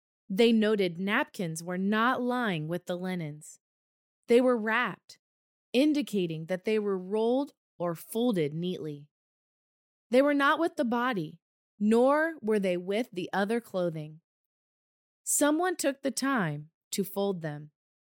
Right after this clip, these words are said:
If Jesus' body was stolen,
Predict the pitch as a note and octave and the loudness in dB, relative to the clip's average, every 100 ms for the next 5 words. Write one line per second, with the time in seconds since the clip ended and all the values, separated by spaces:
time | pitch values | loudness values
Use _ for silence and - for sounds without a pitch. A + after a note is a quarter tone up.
0 | _ _ _ _ _ _ - F#3+ - B3 | _ _ _ _ _ _ -4 -4 0 2
1 | B3 C#4 - G3 F#3+ B3 B3+ E3+ E3+ - | 2 -2 -2 -4 0 2 2 0 0 0
2 | C4 C#4 A3 D3+ D#3+ | 2 2 2 -2 -6